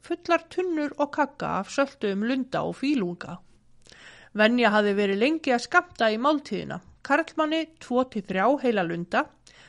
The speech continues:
bútungslunda en kvenmanni einn fugl. Karlmenn fengu hálfan fíl eða þrjá bita, það er bringuna og annað lærið, en kvenfólk hálfa bringu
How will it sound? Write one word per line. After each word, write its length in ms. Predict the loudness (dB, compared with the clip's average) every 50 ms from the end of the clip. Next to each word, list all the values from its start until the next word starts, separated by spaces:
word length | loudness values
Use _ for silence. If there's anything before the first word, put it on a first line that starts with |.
| -20 _ _
bútungslunda 960 | 2 4 4 4 4 2 0 0 0 -2 -6 -6 -4 -4 -2 0 0 0 0 0 -4 _ -8
en 140 | -6 -6 -6
kvenmanni 540 | -2 0 0 2 2 0 -2 -2 -4 -4 -4 -6
einn 220 | -6 -8 -8 -8
fugl. 380 | -8 -8 -8 -8 _ -18 -20 -20 -20 _ _ _ _ _ _ _ _ _ _ _ _ _ _ -20 -20 -20 -20 -20 -20 -20 _ _ _ _ 2
Karlmenn 480 | 4 4 4 4 4 2 2 2 2 2
fengu 300 | 0 -2 0 0 -2 -2 2
hálfan 440 | 4 4 4 4 4 2 0 0
fíl 280 | -4 -6 -6 -6 -6 -4
eða 220 | -2 -2 0 -2 -2
þrjá 200 | 0 2 2 2 2 0 -2
bita, 300 | -4 -4 -4 -6 -12 -16 -16 _ _ _ -20 -20 -20 _ _ -4
það 200 | -2 0 0 0
er 100 | -2 -2
bringuna 520 | -2 -4 -4 -4 -4 -4 -4 -2 0 0 0 0
og 180 | 2 2 2 2
annað 300 | 2 2 0 0 2 2
lærið, 320 | 2 2 0 -4 -8 -14 -16 _ _ _ _ _ _ _ -20 -20 -20 -20 -20 -6 -2
en 160 | -2 -2 0
kvenfólk 560 | 2 2 2 2 2 2 0 0 0 -2 -4 0
hálfa 300 | 2 2 4 4 2 2
bringu 420 | 2 0 -4 -4 -4 -4 -4 -4